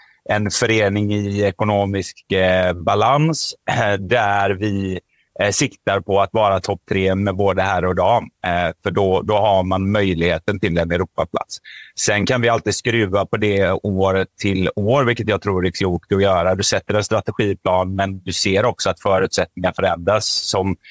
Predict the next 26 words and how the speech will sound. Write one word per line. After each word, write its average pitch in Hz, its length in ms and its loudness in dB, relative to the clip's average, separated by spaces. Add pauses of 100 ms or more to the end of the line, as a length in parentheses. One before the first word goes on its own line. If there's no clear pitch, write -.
(140)
efter 98 260 -2
det 104 100 2
här 101 280 0
året 101 360 0
så 101 120 -2
sitter - 380 -4
vi 98 80 2
i 98 60 2
en 98 160 2
ganska 98 260 0
bra 92 380 2
ekonomisk 95 800 -2
situation, 98 720 -2
vilket 101 300 -2
gör 92 380 2
att 92 160 0 (520)
då 101 120 2
kan 110 160 0
vi 113 80 0
tillåta 98 540 0
oss 117 200 0
att 117 140 -4
skruva 95 480 0
och 92 180 0
kanske, 95 540 0 (480)
eh, 90 760 0